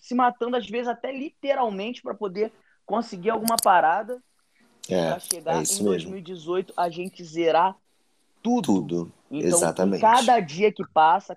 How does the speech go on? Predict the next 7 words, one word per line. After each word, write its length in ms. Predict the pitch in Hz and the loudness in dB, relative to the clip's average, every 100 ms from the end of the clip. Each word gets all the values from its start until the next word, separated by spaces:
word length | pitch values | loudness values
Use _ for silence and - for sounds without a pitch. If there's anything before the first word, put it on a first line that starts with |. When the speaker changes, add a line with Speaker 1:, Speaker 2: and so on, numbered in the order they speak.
| _ | _
Speaker 1:
cada 440 | 190 208 240 233 | -4 -4 -4 -8
dia 320 | 165 160 196 190 | -14 -12 -10 -8
que 140 | 196 | -10
esse 200 | 185 - - | -14 -18 -8
cara 380 | 160 165 160 - - | -4 -2 -4 -6 -2
passa 420 | 156 175 - 151 | -2 -2 -8 -12
lá, 400 | 135 135 143 | -8 -6 -6